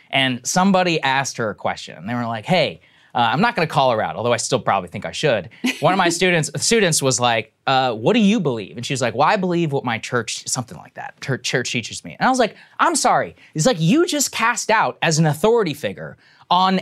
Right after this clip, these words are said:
Speaker 1: evolution, and you're a freaking science teacher." And I was sitting there as a non-Christian being like,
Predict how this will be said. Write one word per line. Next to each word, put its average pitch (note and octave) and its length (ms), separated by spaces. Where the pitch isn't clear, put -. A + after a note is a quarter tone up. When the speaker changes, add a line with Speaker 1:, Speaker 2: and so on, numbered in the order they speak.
Speaker 1:
evolution, F#3+ 680
and F3+ 140
you're A3+ 160
a F3 40
freaking A3+ 500
science A#3 520
teacher." - 360
And D3+ 140
I G3 40
was F#3 120
sitting A3 220
there C3 180
as A#2+ 120
a A#2+ 40
non-Christian B2+ 720
being D#3+ 180
like, F3 220